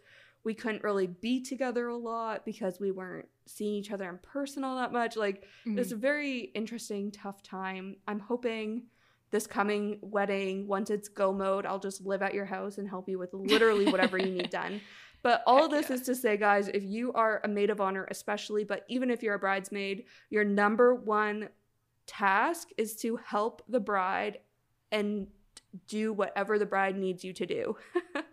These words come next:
Speaker 1: So if
Speaker 2: Mm-hmm.
Speaker 1: it's, you know, like, I feel it's typical to go to dress shopping appointments with her. Like, you know,
Speaker 2: Right.
Speaker 1: that's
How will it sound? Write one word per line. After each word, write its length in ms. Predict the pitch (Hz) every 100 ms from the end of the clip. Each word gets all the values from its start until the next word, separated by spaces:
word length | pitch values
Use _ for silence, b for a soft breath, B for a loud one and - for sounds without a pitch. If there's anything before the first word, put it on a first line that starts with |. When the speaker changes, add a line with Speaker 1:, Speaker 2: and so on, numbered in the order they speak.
| B B B
Speaker 1:
So 280 | - 269 233
if 60 | 226
Speaker 2:
Mm-hmm. 80 |
Speaker 1:
it's, 320 | 240 220 - -
you 100 | 226
know, 300 | 208 196 - - _ _ _ 208
like, 180 | 208
I 80 | 208
feel 560 | 208 214 208 202 208 202 - _ _ _ _ _ _ _ _ _
it's 240 | 220 196 -
typical 440 | 247 233 220 202
to 420 | 196 196 190 190 190
go 200 | 196 196
to 600 | 190 220 214 220 220 - _ _ 196
dress 260 | 262 294
shopping 540 | 285 220 214 196 190 190
appointments 480 | 185 190 175 180 -
with 160 | 190
her. 240 | - 175 185
Like, 220 | 190 190
you 60 | 190
know, 80 |
Speaker 2:
Right. 80 | 185
Speaker 1:
that's 340 | 190 180 247